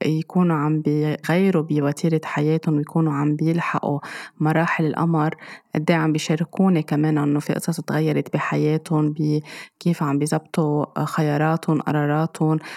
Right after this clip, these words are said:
علاقتهم مع جسمهم. سيدات كيف تحسنت الدورة الشهرية عندهم، صارت منتظمة أكتر، بس اشتغلوا على كتير أشياء وصارت الدورة عم تمشي كمان مع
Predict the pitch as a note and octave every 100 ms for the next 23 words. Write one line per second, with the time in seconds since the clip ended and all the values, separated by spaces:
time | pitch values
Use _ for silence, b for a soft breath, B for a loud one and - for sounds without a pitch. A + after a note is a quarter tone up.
0 | - - D#3 - F#3+ G3 F3 D3 D3+ E3
1 | - D#3 D#3 D#3 - D3 - D3+ D3+ E3+
2 | F3 - - - - G3+ F#3+ F#3 F3 -
3 | E3 E3+ D#3 - D#3 E3+ E3+ D3+ D#3 D#3+
4 | D3+ - D3+ - D3+ D3+ E3+ F3 D#3 -
5 | - - D#3+ C#3 D3+ D3 - - E3 D3+
6 | C3+ C#3+ D3+ - F#3 F3 F3+ - E3 D3+
7 | D#3+ B B - - E3 D#3 D3 D#3 D#3+
8 | D3 C#3 - F3+ - D#3 - D3+ E3 D#3
9 | D3 D3 D3